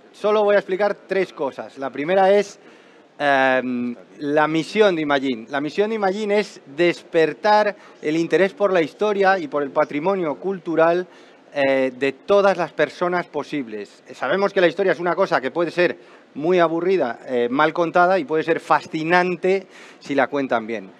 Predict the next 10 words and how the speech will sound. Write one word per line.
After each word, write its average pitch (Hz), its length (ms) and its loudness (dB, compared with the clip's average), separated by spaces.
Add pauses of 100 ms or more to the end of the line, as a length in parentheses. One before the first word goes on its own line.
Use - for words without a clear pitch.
Eh, 123 380 -4
para 139 240 2
eso 190 200 2
entra 190 300 2
el 165 180 -2
segundo 180 300 -4
elemento 180 340 -2
que 180 100 -4
quería 156 260 -2
contar. 143 360 0